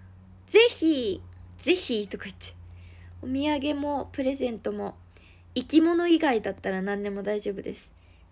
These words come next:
生き物とか、冷蔵庫ぐらい大きいプレゼントじゃなければ、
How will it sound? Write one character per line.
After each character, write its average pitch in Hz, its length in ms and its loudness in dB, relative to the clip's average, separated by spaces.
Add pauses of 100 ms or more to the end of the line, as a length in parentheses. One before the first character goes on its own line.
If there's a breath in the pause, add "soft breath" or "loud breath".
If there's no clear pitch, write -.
生 226 120 -6
き 311 160 -2
物 320 280 2
と 214 140 -6
か、 202 440 -4 (380 soft breath)
冷 311 400 4
蔵 320 260 0
庫 302 180 -4
ぐ 294 120 -6
ら 254 120 2
い 190 180 0
大 190 120 -4 (140)
き 170 480 -2
い - 80 -12 (400 soft breath)
プ 202 120 0
レ 196 120 4
ゼ 185 160 -2
ン 175 80 -6
ト 156 260 -4 (240)
じ - 120 -6
ゃ 180 40 -4
な 190 140 -2
け 190 160 -4
れ 185 80 -4
ば、 180 340 -4